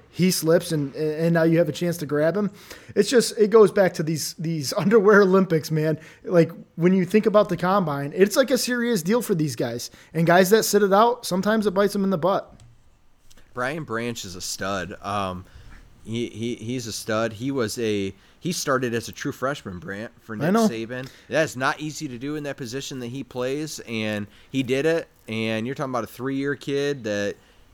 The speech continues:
Speaker 2: is polished and ready to go. I just
Speaker 1: Yeah,
Speaker 2: think
Speaker 1: he
Speaker 2: the
Speaker 1: does
Speaker 2: line
Speaker 1: all the things well. He does the tackling well. I think he's
Speaker 2: Yep.
Speaker 1: got good speed. I know they were hating on him for it, whatever. He's got good ball
Speaker 2: Right.
Speaker 1: skills.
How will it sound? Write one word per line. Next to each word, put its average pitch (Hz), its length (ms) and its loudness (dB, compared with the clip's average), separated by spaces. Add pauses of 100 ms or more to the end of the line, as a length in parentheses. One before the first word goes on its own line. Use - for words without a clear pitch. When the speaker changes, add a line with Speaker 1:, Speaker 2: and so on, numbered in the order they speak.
(340)
Speaker 2:
is 143 160 -2
polished 123 520 -6
and 107 100 -12
ready 110 160 -8
to 101 60 -16
go. 107 80 -8
I 117 140 -4
just 120 120 -4
Speaker 1:
Yeah, 196 80 10
Speaker 2:
think - 100 2
Speaker 1:
he 185 60 8
Speaker 2:
the 180 60 4
Speaker 1:
does 202 180 12
Speaker 2:
line 156 80 2
Speaker 1:
all 190 180 8
the 190 80 0
things 185 280 4
well. 147 180 2
He 156 120 0
does 170 240 4
the 165 120 -10 (120)
tackling 185 460 0
well. 180 380 4 (180)
I 160 80 -4
think 185 180 4
he's 147 100 -4
Speaker 2:
Yep. - 60 -8
Speaker 1:
got 131 220 -4
good 196 180 8
speed. 208 320 4
I 190 140 4
know 185 160 6
they 175 100 4
were 143 140 0
hating 185 260 2
on 190 140 0
him 185 80 0
for 185 240 2
it, - 80 -2
whatever. 165 300 2
He's 160 80 -2
got 143 140 -2
good 139 140 -6
ball 127 140 -4
Speaker 2:
Right. 165 80 -4
Speaker 1:
skills. 196 440 2